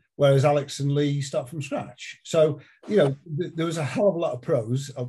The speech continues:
an awful lot more pros than there were cons. Um, and we were unanimous that we, you know, we didn't make a decision not to go out and then who should we appoint. We did the two things at the same time because they are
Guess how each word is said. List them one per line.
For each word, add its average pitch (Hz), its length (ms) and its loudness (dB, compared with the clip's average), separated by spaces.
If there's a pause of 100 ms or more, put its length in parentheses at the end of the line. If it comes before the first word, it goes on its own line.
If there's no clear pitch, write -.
an 135 180 -4
awful 156 240 -2
lot 139 120 0
more 127 180 -2
pros 120 320 -2
than 127 120 -2
there 135 100 -2
were 143 140 -2
cons. 139 440 -14 (400)
Um, 123 640 4
and 151 140 2
we 151 100 4
were 151 100 4
unanimous 151 580 2
that - 120 -18
we, 135 320 -2
you 135 80 -4
know, 117 180 -4 (1500)
we 156 120 -2
didn't 190 200 0
make 185 180 -2
a 180 40 -2
decision 147 440 0
not 160 220 0
to 135 80 -6
go 131 120 2
out 131 320 0
and 127 100 -2
then 135 120 0
who 135 140 2
should 127 180 -6
we 117 100 -6
appoint. 117 440 -8
We 123 80 -8
did 120 160 -6
the 120 60 -12
two 123 180 -6
things 117 260 -6
at 123 60 -12
the - 60 -20
same 113 240 -6
time 98 280 -8
because 101 240 -18
they 110 140 -10
are 101 280 -12